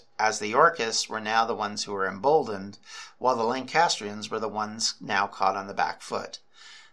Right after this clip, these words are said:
The Lancastrian lords began to call in favors. Men like Jasper Tudor, as we pointed out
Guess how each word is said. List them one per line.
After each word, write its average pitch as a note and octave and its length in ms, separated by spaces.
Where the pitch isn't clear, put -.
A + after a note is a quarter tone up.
The A#2 80
Lancastrian C3 760
lords G2+ 460
began G#2 320
to - 80
call G2 380
in F#2+ 240
favors. F2+ 600
Men G#2 220
like G2+ 180
Jasper G#2 440
Tudor, A2 480
as G2 340
we G2 200
pointed F#2+ 380
out G2+ 320